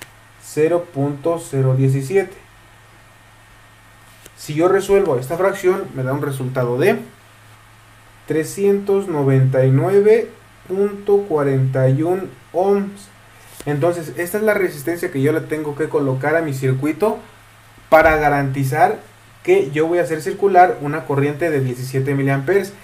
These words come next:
que es lo que me está sugiriendo el fabricante del, del, del diodo led. Pero aquí hay un punto importante. Regularmente no vamos a poder ir a la tienda de electrónica y pedir una resistencia de este valor, sino que tenemos que pedir una,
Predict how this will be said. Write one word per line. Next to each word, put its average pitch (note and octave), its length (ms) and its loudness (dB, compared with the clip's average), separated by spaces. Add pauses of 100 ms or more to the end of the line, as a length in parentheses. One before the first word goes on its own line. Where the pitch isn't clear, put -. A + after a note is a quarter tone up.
(240)
que C#3+ 100 0
es C3+ 80 4
lo D3 120 0
que C#3 100 -2
me C3 80 2
está C3 180 0
sugiriendo C3 640 0
el B2+ 80 4
fabricante C3+ 640 0
del, D#3+ 180 -2 (160)
del, C#3+ 440 -2
del C3 160 2
diodo D3 240 4
led. G#3 180 2 (880)
Pero C#3 140 2
aquí D#3 140 0
hay G3 120 2
un F#3+ 80 0
punto F#3 240 -2
importante. F3 600 -2 (800)
Regularmente F#3 720 2
no F3+ 140 0
vamos F3+ 280 0
a C3 120 -4
poder D3 260 0
ir D#3+ 120 0
a D3 100 0
la B2 320 0 (100)
tienda D3+ 400 -2
de C3 180 0
electrónica D#3+ 640 -2
y C#3 60 2
pedir C3+ 240 2
una D3+ 160 -2
resistencia C3+ 480 -2
de C3+ 80 4
este C3+ 160 -2
valor, C3+ 300 0 (520)
sino C#3 300 -4
que C3+ 80 -4
tenemos C#3 360 -2
que E3 100 -4
pedir F3 500 0 (260)
una, F3+ 380 0